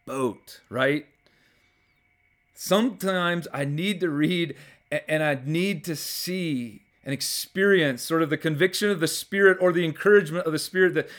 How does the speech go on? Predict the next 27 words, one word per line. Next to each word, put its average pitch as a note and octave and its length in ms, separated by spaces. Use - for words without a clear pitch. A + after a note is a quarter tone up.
that D#3 140
something G3+ 380
significant E3+ 1000
needs D#3 540
to D3+ 100
be C#3 180
reoriented C3+ 1500
in B2 120
my B2+ 160
life. A#2 360
That E3+ 160
shouldn't G#3 300
happen G3+ 320
a C#3+ 60
lot. C#3 380
That's C#3+ 160
gonna F#3 140
be E3+ 180
overwhelming E3 500
if C3 100
it B2+ 100
does. D#3 320
But F3 80
if F#3+ 100
it F3 120
never D#3+ 420
happens, C3 840